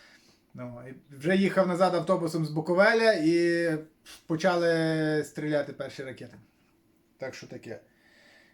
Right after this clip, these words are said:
Став, е, поснідав, легенько, яєшня, поснідав, зробив собі кави, е, каву собі взяв в дорогу.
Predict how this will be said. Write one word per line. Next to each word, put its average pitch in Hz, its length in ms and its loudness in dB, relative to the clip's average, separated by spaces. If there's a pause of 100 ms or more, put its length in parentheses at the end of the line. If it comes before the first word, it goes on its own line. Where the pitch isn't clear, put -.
(140)
Став, 240 580 4 (360)
е, 165 180 -6 (260)
поснідав, 226 1040 0 (100)
легенько, 156 520 0
яєшня, 202 600 -2
поснідав, 185 640 -2
зробив 160 280 -2
собі 160 180 -4
кави, 196 680 4 (300)
е, 151 720 -4
каву 190 320 2
собі 160 220 -6
взяв 156 280 0
в 147 40 -8
дорогу. 139 400 -4